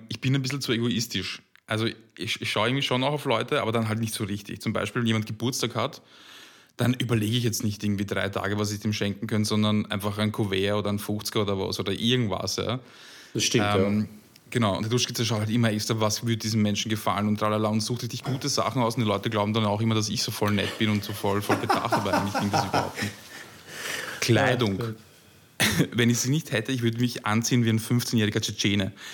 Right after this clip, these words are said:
Speaker 1: Also ich bin jetzt schon irgendwie sehr, sehr schlecht angezogen, aber sie schaut zumindest, dass ich einigermaßen wie ein me-, normaler Mensch daherkomme.
Speaker 2: Wahnsinn.
Speaker 1: Und sonstige Sachen auch noch. Essen, wenn ich, wenn ich, bist du deppert, wenn ich, wenn ich, wenn ich mich selber ernähren würde, ich würde jeden Tag nur, weiß ich nicht,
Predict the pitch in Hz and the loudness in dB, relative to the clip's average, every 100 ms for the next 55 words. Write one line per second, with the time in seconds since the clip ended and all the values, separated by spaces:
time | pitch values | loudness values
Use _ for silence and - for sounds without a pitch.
0 | - 110 113 127 117 120 - 113 107 107 | -4 0 2 6 6 6 2 2 4 2
1 | - 117 113 107 113 110 104 117 107 110 | 0 0 2 2 2 2 0 0 0 0
2 | 117 110 107 135 - - - - 107 107 | 0 0 0 -2 -6 -18 -14 -4 2 2
3 | 113 - - 117 110 101 120 107 110 - | 2 0 -4 0 0 2 2 2 0 2
4 | 107 110 92 95 107 104 95 - 110 95 | 2 2 0 0 0 2 0 0 2 2
5 | 98 95 98 - 98 - - 101 - _ | 2 0 0 0 -2 -2 -6 -8 -12 _
6 | _ _ _ _ _ - 98 101 101 101 | _ _ _ _ _ -6 0 2 4 4
7 | 123 - 107 - 104 101 - 107 98 98 | 4 4 0 0 0 -2 -4 -4 -6 -6
8 | 95 - - - - 117 - - 101 107 | -8 -10 -16 -12 -4 0 2 2 2 2
9 | 110 107 107 - - 107 104 101 104 104 | 2 0 0 -4 -2 -4 -2 0 0 0
10 | 107 107 104 110 107 113 - 98 113 117 | 2 0 2 0 2 0 0 0 2 4
11 | 107 101 110 110 117 113 104 104 107 107 | 4 2 2 0 0 0 0 0 -2 -2
12 | 110 110 98 107 107 92 - | -2 0 0 0 0 -2 -6